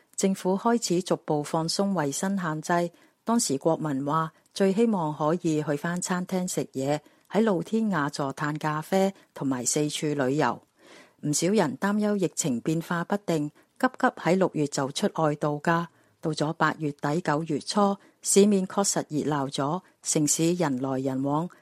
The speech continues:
好多文職人員亦開始去返辦公室返工，地鐵巴士都明顯多咗人。雖然大部分店鋪都已經開返市，但可以見到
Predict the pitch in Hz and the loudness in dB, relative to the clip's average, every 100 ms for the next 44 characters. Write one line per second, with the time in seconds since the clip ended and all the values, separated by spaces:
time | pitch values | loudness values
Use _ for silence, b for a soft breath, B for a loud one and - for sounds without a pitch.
0 | b b - 185 240 247 190 123 - 220 | b b -4 2 4 4 2 2 0 2
1 | 160 127 131 135 131 B B - 165 220 | 2 0 0 0 0 B B -2 0 2
2 | 226 - 175 185 160 - 208 208 147 143 | 2 2 2 2 0 0 0 2 0 0
3 | 185 190 196 - 196 196 196 202 202 202 | 0 0 0 0 0 0 2 2 2 -2
4 | b b b 165 151 - 170 202 - - | b b b 2 2 0 0 0 0 0
5 | 143 165 190 185 143 113 127 135 180 170 | -2 0 0 0 -2 -2 -4 -4 -4 -4
6 | 135 147 131 123 _ _ _ - 302 285 | -2 0 -2 -4 _ _ _ -4 0 2
7 | 151 143 160 160 160 156 160 160 160 180 | 0 -2 -6 -4 -4 -2 -4 -2 -2 -2
8 | 196 180 175 220 214 156 160 196 202 190 | -2 -2 0 0 0 -2 0 2 0 0
9 | 202 196 202 196 - 143 156 b b - | 0 0 -2 -2 -2 -2 -2 b b -4
10 | 185 190 190 226 226 190 175 175 175 165 | -2 0 0 2 2 0 -2 -2 0 -2